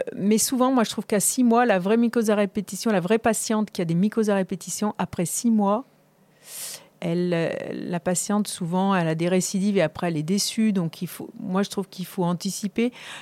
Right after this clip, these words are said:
J'ai, j'ai souvent mis tous les quinze jours et maintenant, je mets une fois par mois. Et puis, je leur explique qu'elles ont le droit d'en prendre un, un peu à la demande. Souvent, je trouve que c'est suffisant. Faut que ce soit simple aussi, les protocoles. Donc, toutes les semaines, c'est tout le même jour, on va dire tous les dimanches. Tous les mois, bah, c'est tous les débuts de mois,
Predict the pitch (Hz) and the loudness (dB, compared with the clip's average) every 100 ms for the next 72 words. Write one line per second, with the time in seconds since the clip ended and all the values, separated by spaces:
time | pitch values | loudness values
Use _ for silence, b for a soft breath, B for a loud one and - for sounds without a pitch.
0 | B - 185 175 185 - 247 240 233 233 | B -8 -6 -2 -2 0 2 4 4 4
1 | 226 233 208 - 202 190 233 196 175 214 | 4 0 0 2 0 2 2 2 2 2
2 | 208 175 156 - 196 - 208 202 190 185 | 2 0 -2 -4 -2 -2 0 0 2 2
3 | 196 - b b b b 202 160 175 170 | 0 -4 b b b b -10 -4 0 2
4 | 170 170 - - 170 165 165 175 165 - | 2 0 -4 -2 -2 -2 -2 0 -2 -2
5 | 165 160 147 - 160 185 170 160 160 185 | -2 -2 -4 -6 -2 0 0 0 0 0
6 | 196 156 b b b b b b _ - | -2 -6 b b b b b b _ -16
7 | - 180 190 196 - - 196 - 180 - | -8 0 0 0 -6 -4 -4 -4 -6 -6
8 | 170 180 B - 214 - 214 - 240 - | -4 -6 B -6 -4 0 0 2 2 4
9 | 233 247 208 - 208 b b - 180 - | 2 2 -2 -2 -6 b b -10 -6 -2
10 | 185 196 - 202 233 B B _ 185 - | -2 -2 0 0 -2 B B _ -2 -2
11 | - 240 233 233 220 208 196 190 180 180 | -2 0 2 4 2 2 -2 0 2 2
12 | 170 233 269 _ - 151 156 - 165 156 | 2 0 -2 _ -10 -6 -6 -4 -4 -2
13 | 165 247 - - _ b b b - 226 | -2 -4 -10 -20 _ b b b 0 4
14 | 220 214 202 151 180 - 196 175 165 160 | 6 4 4 0 -4 -4 0 0 0 0
15 | 156 160 | -2 -4